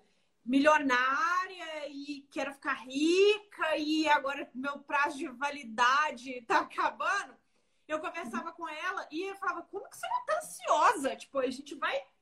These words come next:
né, tá envelhecendo, e aí? Como que vai ser isso?" Ela virava pra mim e falava assim, "Olha, eu sei o que que eu quero. Eu tô caminhando pra chegar até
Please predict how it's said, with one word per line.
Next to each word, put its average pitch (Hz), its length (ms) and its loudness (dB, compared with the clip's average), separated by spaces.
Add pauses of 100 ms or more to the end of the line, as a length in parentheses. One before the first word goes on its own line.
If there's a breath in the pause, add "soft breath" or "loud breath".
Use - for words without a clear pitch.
né, 277 240 0
tá 370 120 -4
envelhecendo, 349 920 0
e 294 120 -2
aí? 427 420 0 (100)
Como 370 260 0
que 523 100 0
vai 494 180 2
ser 466 120 -2
isso?" 440 280 2 (480)
Ela 554 180 2
virava 508 280 2
pra 466 120 -2
mim 466 60 -4
e 494 80 -2
falava 427 280 -2
assim, 440 160 -2
"Olha, 208 360 0 (520)
eu 784 220 -4
sei 539 80 2
o - 40 -2
que - 100 -20
que 659 100 -6
eu 719 140 2
quero. 214 440 -4 (720)
Eu 440 80 -6
tô 605 160 6
caminhando 539 920 6
pra 359 160 -2
chegar 381 340 -8
até 415 180 -8